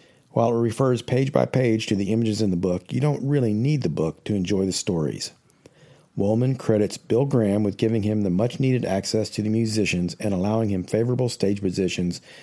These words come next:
during shows. In describing a performance portrait of Jimi Hendrix, Wolman said that he kept missing key shots, but eventually realized that musicians repeat musical phrasing during performances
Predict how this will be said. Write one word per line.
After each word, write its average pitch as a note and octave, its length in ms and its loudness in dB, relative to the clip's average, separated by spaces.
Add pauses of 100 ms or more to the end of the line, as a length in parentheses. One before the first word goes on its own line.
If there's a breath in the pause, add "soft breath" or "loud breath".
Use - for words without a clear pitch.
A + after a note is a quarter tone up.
(180 loud breath)
during F2+ 240 0
shows. C#2+ 500 -4 (720 loud breath)
In A2+ 140 0
describing C3 500 2
a A2+ 60 0
performance E3 420 2
portrait A2 400 0
of G2+ 60 -4
Jimi B2 280 2
Hendrix, A#2 520 0 (340 loud breath)
Wolman C#3 300 2
said A#2 240 0
that A2+ 100 0
he A2 60 0
kept D3+ 240 0
missing D#3 320 2
key C3+ 180 -2
shots, G2 480 -2
but A#2 160 -2
eventually C#3+ 460 2
realized G#2 480 2
that - 80 -2
musicians A#2 560 0
repeat A#2 520 -2
musical A#2+ 340 0
phrasing G#2+ 440 2
during G#2+ 240 2
performances G2 640 -2